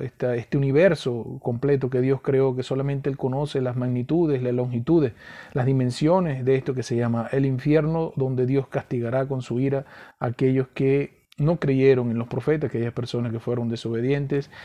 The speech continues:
y no, no tomaron, eh, y tomaron a burlas el mensaje de Dios en la tierra. Este, todos estos mundos, todos estos universos existen. Es uno de la, de los pilares, este, de nosotros los musulmanes, uno de los pilares esenciales en la creencia.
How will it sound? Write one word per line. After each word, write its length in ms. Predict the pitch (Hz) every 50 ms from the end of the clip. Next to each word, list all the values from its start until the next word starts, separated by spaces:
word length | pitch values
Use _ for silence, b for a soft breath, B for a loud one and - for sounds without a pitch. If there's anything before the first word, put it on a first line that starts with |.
| B B B
y 260 | - 151 160 165 143 131
no, 520 | 139 135 135 143 151 160 156 143 - - _ _ _ -
no 280 | - 139 143 147 151 143
tomaron, 580 | 151 143 139 143 143 143 147 147 147 147 - - - - _ -
eh, 300 | - 127 120 117 113 110
y 80 | 117 123
tomaron 340 | 120 135 135 143 151 151 147
a 40 | 139
burlas 400 | 131 160 196 170 131 120 113 120
el 80 | 113
mensaje 360 | 117 113 113 - 131 120 120
de 120 | 120 117 113
Dios 200 | 113 117 110 -
en 40 | 107
la 80 | 107 98
tierra. 300 | 107 98 90 - - - _ _ B B B B B B B _ _ _ _ _ _ _ _ _ _ _ _ - _ _ _ _ - - - _
Este, 440 | - 143 139 - _ - - 139 139
todos 360 | 135 - - 220 226 226 202
estos 240 | 208 190 - 185 156
mundos, 580 | 135 151 185 208 202 160 139 139 143 143 - -
todos 220 | 151 147 151 147
estos 180 | 147 143 143 131
universos 540 | 135 127 117 127 143 147 147 - - 120 113
existen. 580 | 107 - - - 143 - - - 117 127 151 - - B B B B B B B
Es 100 | - 123
uno 180 | 127 135 131 127
de 80 | 127
la, 220 | 127 123 120 117 113
de 120 | 117 123
los 120 | 120 110
pilares, 600 | - - 131 117 120 139 156 147 127 117 113 120 - - -
este, 560 | 123 110 - _ - - 110 104 104 101 104
de 120 | 104 113 117
nosotros 420 | 117 113 - - 127 127 131 123
los 100 | 117 117
musulmanes, 580 | 117 117 117 - 117 117 127 143 151 143 127 120
uno 140 | 120 127 131
de 80 | 127
los 80 | 123 -
pilares 360 | - 120 117 120 123 127 120
esenciales 640 | 123 - - 117 110 107 - 131 135 151 160 151
en 80 | 131 120
la 80 | 117 107
creencia. 520 | - 113 117 117 110 104 - - 110 -